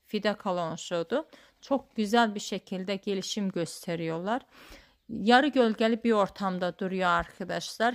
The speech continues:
Yapraklarını ara ara dezenfekte ediyoruz. Çiçeklerimizin yaprakları sağlıklı olsun. Bu da diğer saksımız uyku çiçeği. Yapraklarına bakarsınızsa çok küçük,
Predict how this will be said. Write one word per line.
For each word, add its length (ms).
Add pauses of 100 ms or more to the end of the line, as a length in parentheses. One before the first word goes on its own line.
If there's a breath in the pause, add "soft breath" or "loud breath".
Yapraklarını 760
ara 280
ara 340
dezenfekte 680
ediyoruz. 800
Çiçeklerimizin 760
yaprakları 600
sağlıklı 720
olsun. 480 (640 loud breath)
Bu 120
da 160
diğer 420 (540)
saksımız 720
uyku 320
çiçeği. 500
Yapraklarına 720
bakarsınızsa 960
çok 340
küçük, 540